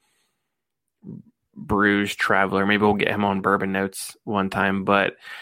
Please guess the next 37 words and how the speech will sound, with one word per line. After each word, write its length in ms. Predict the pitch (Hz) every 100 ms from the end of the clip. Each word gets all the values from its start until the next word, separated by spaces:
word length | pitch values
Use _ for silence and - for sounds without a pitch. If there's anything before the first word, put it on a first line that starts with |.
| -
you 80 | -
can 60 | 131
go 80 | 131
to 60 |
local 380 | 117 123 131 120
breweries 720 | 107 117 120 110 107 107 - -
and 500 | 107 101 98 98 95
scan 380 | - - 120 117
a, 80 | 113 _
it's 380 | 113 - 117 117
awesome. 340 | 117 - 117
They 60 | 110
make 160 | 107
it 120 | 95 -
so 220 | 127 120
easy. 340 | 120 120 113
They've 200 | 107 107
got, 160 | 101 92
like, 180 | 92 -
table 300 | - 113 113
tents 520 | - 117 113 - - _ _ _ _ _ _ _ _
and 100 | 120
a 40 | 117
Q 280 | 120 123
R 140 | 113 113
code 520 | - 110 107 104 104 _ _ _ _ _ -
and 440 | 107 104 101 101 - _ 110
donate 380 | 107 107 107 107
ten 240 | 110 107
bucks. 420 | 104 107 104 - - -
They 260 | 110 101 98
have, 520 | 101 101 98 98 -
uh, 380 | - 98 - 107 113 _ _ _ _ _ _ _ -
you 140 | 113
can 280 | 104 104 98
buy 400 | 107 107 104 104
a, 200 | - 104